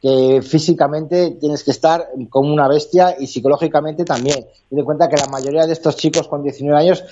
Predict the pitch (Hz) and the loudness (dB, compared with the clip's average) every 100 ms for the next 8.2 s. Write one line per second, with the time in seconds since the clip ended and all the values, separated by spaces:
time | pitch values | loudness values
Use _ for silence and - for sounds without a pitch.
0 | - - 135 135 135 160 170 - 151 156 | -14 -4 -2 -2 -2 0 0 -2 -4 -4
1 | - 131 151 151 120 131 143 151 - 135 | -2 2 2 2 -4 -6 -4 -4 0 4
2 | 143 156 147 139 139 135 143 - 143 151 | 6 4 2 0 -2 0 0 0 -2 -2
3 | 131 139 156 170 185 185 - - 123 131 | -2 0 4 4 2 -2 -18 -6 0 0
4 | 131 139 131 147 151 151 147 139 135 151 | 0 -2 2 2 2 0 0 -2 2 0
5 | 151 147 123 - _ _ 131 131 131 131 | 2 -2 -2 -10 _ _ 2 4 2 0
6 | 143 135 135 156 156 139 151 147 147 135 | -2 -2 -2 -2 -2 -2 -4 -2 -2 -2
7 | 147 147 131 131 131 143 143 123 127 160 | 0 0 0 -2 -2 0 2 2 0 0
8 | 190 208 | 0 -4